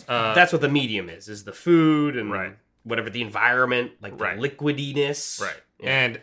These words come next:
Speaker 1: the medium is really important, so I, I'm bringing it up now because it's gonna come up later when we're talking about cost.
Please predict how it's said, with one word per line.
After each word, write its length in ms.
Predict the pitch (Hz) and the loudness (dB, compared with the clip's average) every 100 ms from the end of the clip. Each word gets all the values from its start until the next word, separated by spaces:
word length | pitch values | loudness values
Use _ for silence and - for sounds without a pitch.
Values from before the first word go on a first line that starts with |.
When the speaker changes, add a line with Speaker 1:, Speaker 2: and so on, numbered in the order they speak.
| - | -12
Speaker 1:
the 140 | 117 | -4
medium 320 | 156 262 277 190 | -2 0 2 2
is 100 | 139 | 4
really 220 | 147 131 | 2 2
important, 460 | 117 120 107 95 95 | 0 -4 -6 -6 -2
so 80 | 117 | 0
I, 200 | 110 104 | 0 0
I'm 100 | 120 | -2
bringing 260 | 156 190 156 | 0 2 2
it 80 | |
up 160 | 139 117 | 2 0
now 220 | 113 113 | -2 -2
because 200 | 107 107 | -4 -10
it's 120 | 98 - | -12 -6
gonna 160 | 110 | -6
come 220 | - 117 | -6 -6
up 120 | 104 101 | -6 -4
later 240 | 104 98 | -6 -6
when 140 | 95 | -10
we're 80 | 90 | -8
talking 180 | 98 90 | -8 -8
about 140 | 80 | -10
cost. 480 | - 98 87 - - | -4 -4 -4 -10 -18